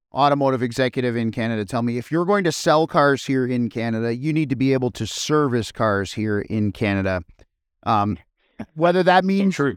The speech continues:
Speaker 1: well, and, and whether that means you lease someone's dealership or, or a mechanic down the street or whatever that case, should that be law? Is that something that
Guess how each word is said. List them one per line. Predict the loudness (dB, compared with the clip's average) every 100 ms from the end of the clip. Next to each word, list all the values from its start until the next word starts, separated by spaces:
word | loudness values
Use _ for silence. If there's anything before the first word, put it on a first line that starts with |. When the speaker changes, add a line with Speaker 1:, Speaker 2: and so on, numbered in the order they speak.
| _
Speaker 1:
well, | 0 2 2 0
and, | 0 0
and | 2
whether | 2 4 4
that | 4
means | 2 0
you | -2
lease | -2 -2
someone's | 0 2 0 -2
dealership | 0 0 0 0 0 2
or, | 2 2 2
or | 0 0 0
a |
mechanic | 0 0 0 2
down | 2 2
the | 0
street | 0 0
or |
whatever | 0 2 2 4
that | 2 2
case, | -2 -4
should | -6 -6 0
that | 0 0
be | 0
law? | 0 0 2 4 4
Is | 4 0
that | 0 0
something | 0 -2 0 0 0 2
that | 2 4 2 -2